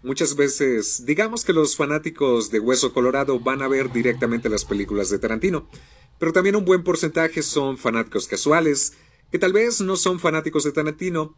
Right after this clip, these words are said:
pero tal vez están interesados en la sangre, en la historia interesante, todo eso.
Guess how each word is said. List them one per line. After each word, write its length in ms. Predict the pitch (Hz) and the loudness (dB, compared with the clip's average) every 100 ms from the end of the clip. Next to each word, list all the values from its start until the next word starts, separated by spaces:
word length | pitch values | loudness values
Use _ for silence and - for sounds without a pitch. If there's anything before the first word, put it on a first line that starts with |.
| - | 0
pero 420 | 180 165 165 160 | 2 2 2 0
tal 140 | 170 | 0
vez 200 | 180 208 | -2 -2
están 260 | 214 - 185 | -4 -4 -4
interesados 680 | 180 170 151 - 147 139 123 | -4 -2 -2 0 -2 -2 -4
en 80 | 101 | -4
la 60 | |
sangre, 500 | - 147 156 151 143 139 - _ _ _ _ - | -2 -2 0 0 0 0 -8 _ _ _ _ -12
en 80 | 98 | -8
la 60 | |
historia 520 | 92 117 113 107 104 | -4 -2 0 0 -2
interesante, 680 | 95 87 95 90 131 143 135 | -6 -6 -4 -2 -2 0 0
todo 260 | 120 113 131 | 0 2 2
eso. 280 | 160 139 | 2 -2